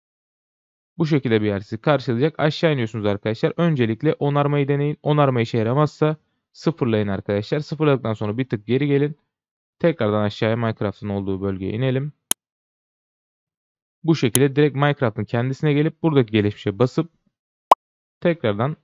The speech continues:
e, açıldıktan sonra aşağı ineceğiz. Aşağı iniyorsunuz ve buradaki sıfırlaya basıyorsunuz arkadaşlar ve oyunu sıfırlamış oluyor. Bu işlemleri yapmadan önce eğer, e, map'iniz varsa onun yedeğini alın. O şekilde bu işlemleri yapın arkadaşlar. Çözümlerimiz bu kadardı.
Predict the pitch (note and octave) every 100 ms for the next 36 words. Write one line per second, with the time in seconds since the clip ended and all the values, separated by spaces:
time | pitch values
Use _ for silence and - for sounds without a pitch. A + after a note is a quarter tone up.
0 | - G#2+ G#2 A2 A#2 A#2+ G#2+ G2+ G2+ G2+
1 | G#2+ - B2+ B2+ D3 - - D3 - D3+
2 | B2 A#2 C#3+ B2+ C3+ C#3 A#2+ A#2 C3 C#3
3 | - A#2 G2+ G#2+ B2 C3 C3 B2+ B2 -
4 | B2+ D3 C3+ B2 B2 A#2+ - - A2+ G#2+
5 | - C3 C3+ C#3 B2 C3+ - B2 G#2+ A2
6 | A#2+ B2 A#2+ A#2+ A#2+ B2 C#3 _ _ _
7 | _ - B2+ A#2 A2+ A2 G#2 A2+ A#2 B2+
8 | B2 B2 A2 - C3+ B2 C#3 D#3 _ _
9 | _ A#2+ B2 B2 A#2 F#2+ A#2+ D3+ _ _
10 | _ - C3+ B2+ G#2 G2+ G#2+ C3+ D3 A#2+
11 | B2+ A#2 - G2 G2+ B2 C3+ A2 B2 -
12 | G#2+ F#2+ - F#2+ F#2+ - D3 _ _ _
13 | - F3 D3 C3 G#2+ G#2 C3 D3 C3+ B2+
14 | D3+